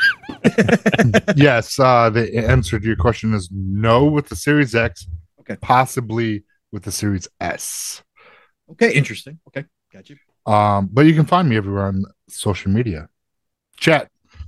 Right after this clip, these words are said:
Speaker 1: you guys are fantastic. Love seeing your, the enthusiasm that we've been seeing lately. Awesome that we had, uh, a little over two hundred here tonight. Thank you for all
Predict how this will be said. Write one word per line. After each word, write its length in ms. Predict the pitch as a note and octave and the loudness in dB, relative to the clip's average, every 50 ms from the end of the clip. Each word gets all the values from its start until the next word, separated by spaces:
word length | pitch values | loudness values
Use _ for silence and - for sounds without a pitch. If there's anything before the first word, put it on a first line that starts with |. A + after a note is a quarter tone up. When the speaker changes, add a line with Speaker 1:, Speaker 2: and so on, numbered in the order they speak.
| - _ - | -20 _ -8
Speaker 1:
you 160 | - B2 A2+ | -2 -2 2
guys 240 | G#2+ A2+ A2+ G#2+ F#2+ | 4 4 2 2 2
are 40 | - | -2
fantastic. 640 | - - G#2+ G2+ - - G2+ G2 F#2+ - - F2+ - F#2 | 0 0 0 0 0 0 -2 -2 -2 -6 -10 -14 -14 -10
Love 580 | G2 F#2+ G2 G2+ G#2 G#2 G#2+ A2 A2+ G#2+ F#2 | -8 -4 -2 0 4 4 6 6 6 4 0
seeing 260 | - - A2 G#2 G#2 | -4 -4 -4 -2 -2
your, 120 | G2+ G2+ G#2 | -2 -4 -6
the 380 | G2+ G2 G2 G2 G#2 G2 F2+ E2+ - - - F2 - _ | -8 -12 -6 -4 -4 -2 -2 -6 -10 -12 -14 -14 -4 _
enthusiasm 920 | - A#2 - - C#3+ C#3+ C#3 A#2 G2+ B2 A#2+ A2 A2 G#2+ F#2 G#2 G#2 G#2 F#2+ | -2 0 4 4 6 6 6 4 2 0 0 0 -2 -4 -6 -8 -10 -10 -10
that 140 | G#2+ G#2+ | -10 -10
we've 280 | G2 G#2 G#2 G2 F#2 - | -8 -8 -8 -8 -10 -12
been 160 | _ G#2 G2 G2 | _ -14 -12 -12
seeing 320 | - - A2+ A2 G#2+ G#2+ | -10 -8 -6 -4 -2 -2
lately. 440 | G#2 G#2+ G#2+ G2+ G#2 G2+ G2 F#2 - - - - _ _ _ _ _ - | -2 -2 -2 -2 -2 -2 -4 -4 -6 -12 -20 -20 _ _ _ _ _ 0
Awesome 480 | A#2 A#2 A2+ - - A2 G#2+ G#2+ G#2 F#2+ | 0 0 2 -2 -4 -4 -4 -4 -4 -4
that 180 | F#2+ F#2 - - _ _ _ _ - | -6 -8 -10 -14 _ _ _ _ -10
we 120 | G#2 G2+ | -8 -6
had, 220 | F#2 G#2+ G2+ G2+ G2+ | -4 -4 -4 -4 -4
uh, 40 | |
a 400 | G2 G2+ G2 G2 F#2+ F#2+ F#2 F#2 - _ _ _ _ _ | -6 -6 -6 -8 -8 -10 -12 -14 -18 _ _ _ _ _
little 180 | A#2 A#2 A#2 A2+ | 0 4 4 4
over 160 | A2 G2 G2+ | 4 2 -2
two 220 | F#2 - - A2 G2+ | -6 -4 -4 0 0
hundred 320 | G#2+ A2 G#2 G2 G#2+ F#2+ | 2 0 2 0 0 0
here 320 | F#2+ G#2 G#2+ G#2+ A2 A2 - _ _ _ _ _ _ _ _ _ _ _ _ _ _ _ _ | 2 2 2 2 0 -2 -6 _ _ _ _ _ _ _ _ _ _ _ _ _ _ _ _
tonight. 340 | - G#2 G2 G2 G2 G2 - _ - - - _ _ _ | -4 -2 0 0 0 -2 -4 _ -20 -20 -20 _ _ _
Thank 220 | - A#2+ A#2+ G2+ F2+ | 0 0 0 0 0
you 100 | G#2+ G2 | -2 -2
for 180 | - - G#2+ G#2 | -2 -4 -4 -2
all 300 | G2+ G2+ G2 F#2+ F2+ | -2 -2 -2 -4 -8